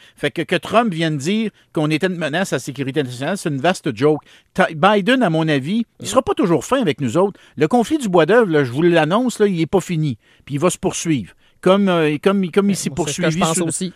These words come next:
Speaker 1: Ben
Speaker 2: Ouais.
Speaker 1: oui,
Speaker 2: Ouais, ouais.
Speaker 1: mais il va avoir plus de respect dans nos relations, il va avoir plus de prévisibilité. Je pense qu'avant de nous imposer un tarif, il va prendre la peine de nous appeler. Tu comprends ? Donc, dans, sur la forme, sur le plan de la forme, je pense que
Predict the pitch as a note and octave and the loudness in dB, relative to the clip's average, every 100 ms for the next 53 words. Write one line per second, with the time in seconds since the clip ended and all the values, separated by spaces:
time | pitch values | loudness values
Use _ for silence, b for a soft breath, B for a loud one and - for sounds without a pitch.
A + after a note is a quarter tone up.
0 | - G2+ C3+ G3+ A3 A3 D3 D#3+ F3 E3+ | -8 -2 2 4 4 4 0 -6 -8 -2
1 | D#3+ G#3+ C4+ C4 - C#3 F3 F3+ F#3+ E3+ | 0 2 0 -6 -10 0 2 4 4 2
2 | A#3+ C#4+ F#3 D#3+ G#2+ B2+ G3+ - - G3+ | 0 -2 2 0 0 0 0 0 -4 -2
3 | A3+ D#3+ D#3+ D3+ D3+ C3+ - F#3+ A3 b | 0 0 0 2 2 0 -2 -4 -6 b
4 | b C3+ D#3+ E3+ E3 B3 A#3 D#3 - A3 | b 0 2 2 0 -4 -2 -2 -2 -2
5 | G#3 F#3+ E3 D3+ C#3 A2+ A3+ - b - | -2 -2 -4 -4 -6 -2 -4 -4 b -2
6 | C4 C#4+ - E3 G#3+ G#3 D#3 E3+ E3+ F3 | 0 0 2 2 2 0 0 -2 0 -2
7 | D#3+ E3 D3 G3 F3+ D#3 E3+ D#3+ C#3+ F#3 | 0 -2 -2 -2 -2 -2 -2 -4 -2 -2
8 | D3+ C#3+ B2 C3+ - C3 A2+ _ - F#3+ | -2 -2 0 -2 0 -4 -4 _ -6 -2
9 | E3 A3 B3 b b D3 F3+ F3+ F#3 - | 0 0 -2 b b -2 0 0 -4 -6
10 | - C4 A3+ D#3+ - F#3+ C4 G#3+ F3 D#3+ | -4 -2 0 -2 -2 -2 -2 -4 -2 -2
11 | G3 A3 F#3 C3 G3 A3 E3 C#3 G3 A3 | -2 -2 -2 -2 -2 -2 -2 0 0 -2
12 | - G3 | -2 -2